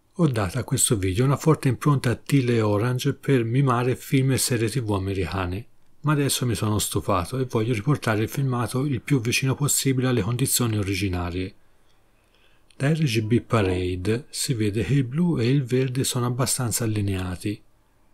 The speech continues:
mentre il rosso è molto più forte in tutti gli ambiti, alte luci, mezzi toni e ombre. Addirittura risulta clippato. Questo è sempre un problema perché non si possono recuperare dei dati perduti.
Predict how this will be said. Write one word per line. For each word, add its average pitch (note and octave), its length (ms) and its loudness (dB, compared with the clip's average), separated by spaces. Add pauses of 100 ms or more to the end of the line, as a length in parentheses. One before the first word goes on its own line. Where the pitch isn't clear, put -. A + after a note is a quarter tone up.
(160)
mentre C3+ 320 2
il D3 80 4
rosso C3+ 400 2
è A#2 40 2
molto A#2+ 340 0
più A#2+ 120 0
forte B2 460 -2
in B2 80 0
tutti A2 320 -4
gli G2 120 -2
ambiti, F#2+ 560 -4 (580)
alte A#2+ 320 -2
luci, A#2+ 340 -2
mezzi A#2 340 -2
toni C#3 380 0
e G#2+ 160 -2
ombre. F#2 460 -4 (560)
Addirittura C#3 640 2
risulta A#2+ 520 0
clippato. G#2 840 -4 (1600)
Questo D3 300 4
è B2+ 40 6
sempre D3 300 2
un A#2+ 100 2
problema G2 420 2
perché C3 260 2
non C3+ 160 6
si - 140 -4
possono A#2 360 2
recuperare G2+ 640 0
dei G2+ 160 2
dati G2+ 320 -2
perduti. F#2+ 720 -2